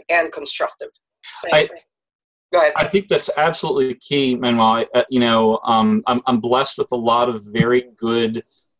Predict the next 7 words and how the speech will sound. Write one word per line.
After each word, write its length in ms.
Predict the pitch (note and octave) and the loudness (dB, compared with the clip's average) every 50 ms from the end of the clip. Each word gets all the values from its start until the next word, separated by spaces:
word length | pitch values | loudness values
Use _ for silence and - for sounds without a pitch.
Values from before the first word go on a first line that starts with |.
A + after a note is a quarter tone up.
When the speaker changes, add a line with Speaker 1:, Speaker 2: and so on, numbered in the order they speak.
| _ _ _ | _ _ _
Speaker 2:
mentors, 840 | B2 B2 B2 B2+ - - B2+ B2 B2 B2 B2 A#2 - - - - - _ _ _ | -2 -2 -2 -2 0 0 2 4 4 4 4 2 0 -6 -10 -12 -16 _ _ _
uh, 460 | B2 A2+ A2 G#2+ G#2 G#2+ A2 - B2 A2+ - | -2 0 0 2 2 0 0 -4 -8 -8 -6
that 100 | B2+ A2+ | -4 -2
I've 200 | A2+ G#2+ F#2+ - | -2 -2 -4 -6
developed 460 | - F#2+ F#2+ A2+ A2+ A#2 A#2 - - | -12 -8 -2 0 0 0 -2 -4 -8
friendships 560 | - - A2+ A#2 A2+ - - B2+ A#2 - - | -6 -2 -2 -2 -2 -2 -4 -4 -4 -4 -8
with. 320 | B2 B2 B2 B2+ B2 - | -2 2 2 2 2 0